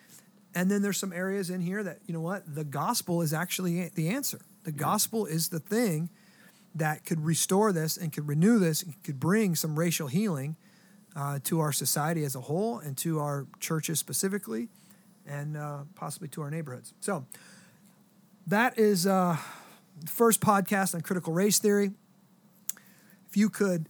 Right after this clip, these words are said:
Speaker 1: email me, justin dean at sacredcitychurch dot com, I'd love to hear your thoughts. Love to hear how you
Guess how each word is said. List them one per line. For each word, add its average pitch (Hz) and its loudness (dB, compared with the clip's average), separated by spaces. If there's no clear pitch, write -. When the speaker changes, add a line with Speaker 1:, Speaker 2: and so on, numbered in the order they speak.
Speaker 1:
email 214 4
me, 190 6
justin 185 2
dean 180 4
at 160 2
sacredcitychurch 165 -2
dot 151 -2
com, 170 2
I'd 151 2
love 175 4
to 170 4
hear 165 6
your 160 4
thoughts. 151 -2
Love 170 0
to 170 0
hear 160 0
how 160 -2
you 156 2